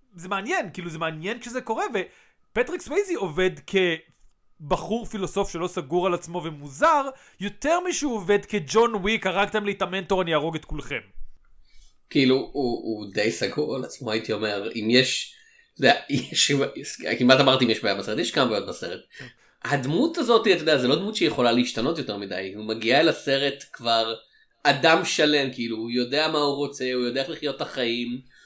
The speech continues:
Speaker 2: הוא דוחה את המותרות ואת ה-, אתה יודע, ואת צורכי המודרניות, כשהבעל בית החדש אומר, אתה יודע, "אין פה טלוויזיה וחשמל", הוא אומר כזה, "אוקיי,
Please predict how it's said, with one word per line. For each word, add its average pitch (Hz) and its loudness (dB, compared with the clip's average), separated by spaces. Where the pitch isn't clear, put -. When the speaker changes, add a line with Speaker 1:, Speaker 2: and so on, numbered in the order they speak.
Speaker 2:
הוא 147 -6
דוחה 151 2
את 196 2
המותרות 165 0
ואת 135 -4
ה-, 123 2
אתה 135 -6
יודע, 123 0
ואת 123 0
צורכי 135 -4
המודרניות, 160 0
כשהבעל 123 0
בית 135 0
החדש 131 -8
אומר, 123 -4
אתה 117 -10
יודע, 120 -6
"אין 123 -6
פה 131 -12
טלוויזיה 120 -6
וחשמל", 117 -10
הוא 113 -6
אומר 117 -10
כזה, 113 -10
"אוקיי, 175 -4